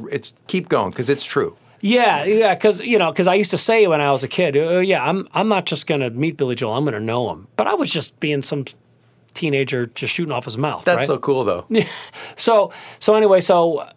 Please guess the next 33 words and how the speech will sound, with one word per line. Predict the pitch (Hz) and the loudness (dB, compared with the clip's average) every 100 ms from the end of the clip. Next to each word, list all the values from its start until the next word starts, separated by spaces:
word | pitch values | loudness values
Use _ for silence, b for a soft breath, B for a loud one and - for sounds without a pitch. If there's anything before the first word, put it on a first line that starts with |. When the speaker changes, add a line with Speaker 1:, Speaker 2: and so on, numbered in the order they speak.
| _ | _
Speaker 2:
Max | 180 170 185 - | 0 2 2 2
says | 170 143 | 0 0
he's | 170 | -4
bringing, | 139 151 143 139 - | 0 0 0 -2 -4
he's | 151 | -4
bringing | 135 143 139 | -2 -2 0
Billy | 127 123 | -2 -2
to | 120 | -4
the | 113 | -4
bar, | 113 117 117 | -2 -2 0
and | 123 | 0
I'm | 139 156 | 0 -2
freaking | - 139 139 139 | -2 -2 0 -2
out, | 117 107 117 | -2 -4 -4
of | 110 | -6
course. | - 92 95 101 | -10 -10 -8 -6
And | 117 113 | -6 -6
I, | 123 | -6
I | 131 127 | -6 -2
go | 143 | -2
to | |
the | 131 | -2
back | 127 123 127 | -2 -2 -4
of | |
the | 135 | -8
casino, | 139 - 127 123 | -8 -4 -4 -2
and | 127 | -2
I | 135 | -2
meet | 143 135 | -2 0
him, | 139 139 143 | 0 2 0
and | 139 | 0
I'm | 143 | 0
nervous. | 143 135 135 135 135 135 - - | 0 0 0 0 0 0 -4 -10